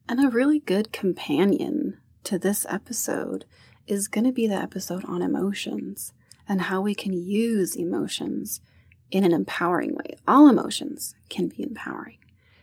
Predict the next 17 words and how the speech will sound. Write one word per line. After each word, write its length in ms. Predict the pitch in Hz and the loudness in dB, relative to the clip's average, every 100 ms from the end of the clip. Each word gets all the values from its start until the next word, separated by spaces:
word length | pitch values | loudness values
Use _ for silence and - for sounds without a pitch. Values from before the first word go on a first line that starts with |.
| _ - | _ 0
I 100 | 269 | 6
will 160 | 320 208 | 6 6
link 280 | 185 190 | 4 0
that 260 | - 180 - | 0 0 -2
episode 480 | 180 202 - 190 190 | -6 -4 -2 0 0
in 140 | 196 | -2
the 80 | 196 | -2
show 220 | - 185 | -2 -2
notes 300 | 185 185 - | -2 -2 -4
here 220 | - 175 | -2 -2
so 160 | 233 202 | -2 -4
that 100 | 202 | -4
you 120 | 190 | -4
have 340 | 185 190 160 208 | -4 -4 -4 -4
that 220 | - - | -6 -6
as 220 | - - | -6 -6
reference. 640 | - 190 - 240 254 - | -6 -4 -2 0 0 -4